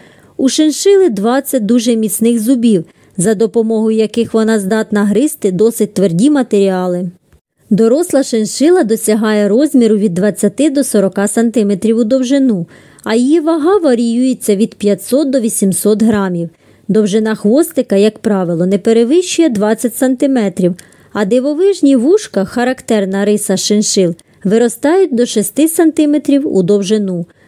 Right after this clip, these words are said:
У природньому середовищі великі вушка виступають у ролі потужних локаторів і вловлюють найменші звуки, цим щодня рятуючи життя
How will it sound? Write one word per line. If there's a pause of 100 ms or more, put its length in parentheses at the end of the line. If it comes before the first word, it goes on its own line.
(260)
У
природньому
середовищі
великі
вушка
виступають
у
ролі
потужних
локаторів (300)
і
вловлюють
найменші
звуки, (360)
цим
щодня
рятуючи
життя